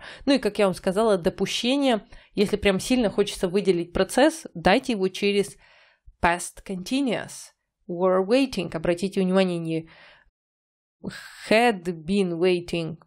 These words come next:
past perfect continuous. Нет, здесь мы будем выделять процесс через простой continuous.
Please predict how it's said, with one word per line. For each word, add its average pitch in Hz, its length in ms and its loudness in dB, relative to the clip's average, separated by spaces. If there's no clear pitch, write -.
past 175 280 2
perfect - 320 -4
continuous. 170 560 -4
Нет, 190 340 2
здесь 180 280 -2
мы 185 120 -2
будем 180 300 -4
выделять 185 460 2
процесс 240 460 0
через 202 340 -2
простой 202 420 2
continuous. 190 720 -4